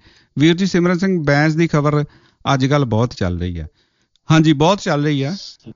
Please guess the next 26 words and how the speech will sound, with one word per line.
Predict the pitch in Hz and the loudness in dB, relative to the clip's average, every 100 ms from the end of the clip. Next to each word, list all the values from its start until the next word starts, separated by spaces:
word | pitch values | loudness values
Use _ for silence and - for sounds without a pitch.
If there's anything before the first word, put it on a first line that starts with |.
| - 151 | -6 0
ਉਹਦੇ | 175 208 | 2 2
ਬਾਰੇ | 190 180 | 2 0
ਵੀ | 180 175 | 0 0
ਅਮਰੀਕ | 147 151 156 160 | -2 0 -2 0
ਭਾਈ | 170 | 0
ਤੁਹਾਨੂੰ | 156 160 | 2 2
ਦੱਸ | 135 123 | 2 0
ਦਾਂ | 151 | 0
ਕਿ | 165 | 0
ਇੱਕ | 160 | -2
ਬੀਬੀ | 147 143 143 160 | 0 0 2 2
ਨੇ | |
ਉਹ | 156 156 | 2 -2
'ਤੇ | 175 - | -6 -4
ਕੇਸ | 180 190 202 - | 0 2 0 -2
ਕੀਤਾ | 127 - 117 | -6 -2 0
ਹੈ, | 117 - | 0 0
ਐਲੀਗੇਸ਼ਨ | 147 180 185 180 190 156 | 0 2 2 2 2 2
ਲਾਏ | 120 127 | 2 0
ਆ | 151 | 0
ਕਿ | 180 - | -4 -2
ਇਹਨੇ | 160 190 | 0 2
ਮੇਰਾ | 196 | 2
ਬਲਾਤਕਾਰ | 180 170 170 190 180 156 | 2 2 2 0 -4 -4
ਕੀਤਾ | 113 - 90 | -6 -6 -6
ਆ | 87 | -6